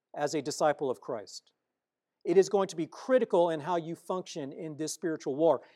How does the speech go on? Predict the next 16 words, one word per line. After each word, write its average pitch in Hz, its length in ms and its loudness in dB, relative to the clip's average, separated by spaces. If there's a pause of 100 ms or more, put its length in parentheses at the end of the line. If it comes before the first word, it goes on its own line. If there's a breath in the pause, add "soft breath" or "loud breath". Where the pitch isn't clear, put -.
(120 soft breath)
And 160 220 -2 (120)
all 233 300 8
of 147 120 4
us 117 220 2
are 160 140 0
a 147 60 4
part 175 260 0
of 151 60 -8
this 151 120 -4
spiritual 160 400 -4
war. 151 180 2
You 175 220 0
engage 190 520 4
in 175 100 -2
it 147 160 -4 (100)
every 220 520 2